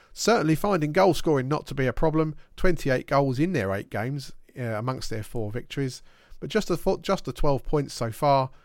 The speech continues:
um, but with plenty of hope for, for the second half of the season. Flyers under twenty-threes have had a decent start also, um, also on twelve points with four victories and a draw from their nine played. Again, goal scoring not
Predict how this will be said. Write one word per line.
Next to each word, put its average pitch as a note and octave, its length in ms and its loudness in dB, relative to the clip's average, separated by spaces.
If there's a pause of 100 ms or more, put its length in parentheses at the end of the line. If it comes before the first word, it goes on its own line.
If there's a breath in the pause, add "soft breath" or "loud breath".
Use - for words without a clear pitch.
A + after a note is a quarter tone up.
(220 soft breath)
um, A#2 220 -4
but A#2 100 -8
with A#2+ 120 -2
plenty - 380 2
of G2 120 -6
hope A2 260 -2
for, G#2 320 -8
for A2 160 -8
the G#2 80 -6
second G#2+ 240 -10
half G#2 260 -10
of - 60 -12
the - 40 -14
season. G#2+ 440 -6 (960 soft breath)
Flyers G#3 400 4
under F3 160 0
twenty-threes F3+ 720 2
have F3 60 -4
had F3 100 2
a C3+ 60 -6
decent C#3+ 340 0
start B2 340 2
also, C#3 500 0 (360 soft breath)
um, A#2 320 -2
also D3+ 380 2
on A#2+ 100 0
twelve A#2 320 0
points - 380 2
with A2+ 100 -4
four E3 320 2
victories B2 460 -4
and A2+ 100 -4
a A2 60 -6
draw A2+ 420 -4
from G2+ 300 -2
their G2+ 180 -6
nine A#2 400 -4
played. A#2+ 460 -4 (280 soft breath)
Again, A#2 320 0
goal B2 220 2
scoring G#2 400 -6
not C3+ 140 -8